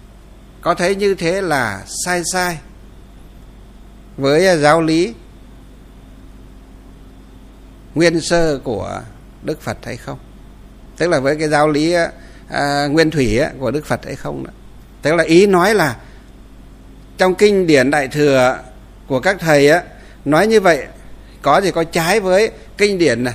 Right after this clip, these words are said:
Nikaya. Kinh điển Nikaya, tức là Tăng Chi Bộ Kinh và, à,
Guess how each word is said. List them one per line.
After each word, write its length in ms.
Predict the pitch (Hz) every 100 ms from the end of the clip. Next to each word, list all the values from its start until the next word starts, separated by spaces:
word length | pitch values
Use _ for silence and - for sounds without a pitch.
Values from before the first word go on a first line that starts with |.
| -
Nikaya. 640 | 147 185 180 175 175 175 151 - - - - - - - - - - - -
Kinh 140 | 170
điển 160 | 143 123
Nikaya, 520 | 143 165 165 151 131 - - - - - - -
tức 160 | 165 180
là 440 | 156 131 117 104 - - - - - - - - - - - -
Tăng 220 | 165 156
Chi 160 | 160 160
Bộ 180 | 117
Kinh 400 | 113 165 165 151 147 - - - - -
và, 520 | 120 117 113 104 101 - - - - - -
à, 420 | 117 113 113